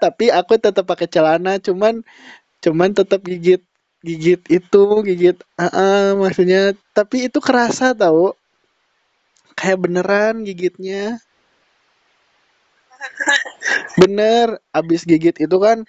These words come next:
Speaker 1: sama aku ditepis gitu, kayak lep-, lepas, terus gigit paha aku gitu, kayak, tapi sumpah itu mimpi kayak beneran. Eh, ternyata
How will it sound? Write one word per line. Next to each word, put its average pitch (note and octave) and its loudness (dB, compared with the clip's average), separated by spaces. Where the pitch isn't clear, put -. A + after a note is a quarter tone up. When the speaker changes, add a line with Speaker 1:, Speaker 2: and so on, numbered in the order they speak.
Speaker 1:
sama D#3+ -2
aku D#3+ 0
ditepis E3+ 0
gitu, D3+ 2
kayak D3+ 2
lep-, - -20
lepas, C#3 0
terus F3+ 0
gigit D#3 2
paha D#3 -4
aku - -4
gitu, E3+ 4
kayak, F3 -2
tapi A3+ -2
sumpah F#3+ -2
itu A3+ -2
mimpi G#3 -2
kayak G3+ 2
beneran. G3+ -2
Eh, G#3+ 2
ternyata C3+ -2